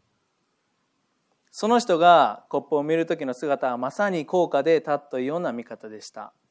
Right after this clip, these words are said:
その時気づきました。「あ、これは神様か」と。そしてコップは私たちなのか。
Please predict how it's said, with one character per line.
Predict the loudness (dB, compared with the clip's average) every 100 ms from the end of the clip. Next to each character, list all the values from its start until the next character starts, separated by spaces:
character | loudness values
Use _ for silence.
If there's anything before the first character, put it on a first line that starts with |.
| _
そ | -16 -6
の | -4
時 | -2 -2 -4 -6
気 |
づ | -12 -16
き | -14
ま | -14
し | -14
た。 | -18 -20 -10
「あ、 | -6 -6 -8 _ _ _ _ _
こ | -10
れ | -2
は | 0 -2 -6 _
神 | -20 -14 -12
様 | -12 -16 -20
か」 | _ _
と。 | _ _ _ _ _ _ _ _ _ _
そ | -14
し | -6
て | -4 -4
コ | -8
ッ |
プ | -12 -6
は | -2 -2 -4 _
私 | -20 -14 -14 -14
た | -20
ち | -20
な | _
の | _
か。 | _ -20